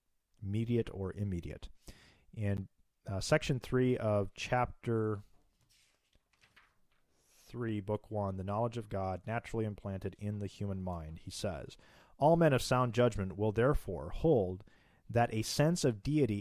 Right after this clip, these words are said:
is indelibly engraved on the human heart." That's immediate right there. And that this belief is naturally engendered in all, and thoroughly fixed,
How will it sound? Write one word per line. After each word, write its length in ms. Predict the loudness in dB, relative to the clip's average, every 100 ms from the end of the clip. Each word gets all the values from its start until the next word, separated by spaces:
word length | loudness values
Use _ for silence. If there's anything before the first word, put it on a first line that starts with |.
| -2
is 180 | -2
indelibly 760 | 0 0 2 6 6 4 4 2
engraved 800 | 2 0 0 2 4 4 4 4 2
on 200 | 2 2
the 60 |
human 260 | 2 0 2
heart." 380 | 2 2 0 -4 -6 _ _ _ _
That's 260 | 0 2 0
immediate 560 | 0 4 4 4 0 -2
right 220 | -2 -2
there. 320 | -4 -6 -8 -18 -20 -20 _ _ _ _
And 140 | 2
that 120 | 4 4
this 140 | 4
belief 380 | 4 2 4 4
is 160 | 2
naturally 640 | 2 0 0 4 4 4 2
engendered 520 | 0 4 4 4 4
in 120 | 4
all, 340 | 2 0 -4 -10 _ _ -2
and 180 | 2
thoroughly 480 | 4 6 8 8 6
fixed, 640 | 4 -2 4 4 4 -4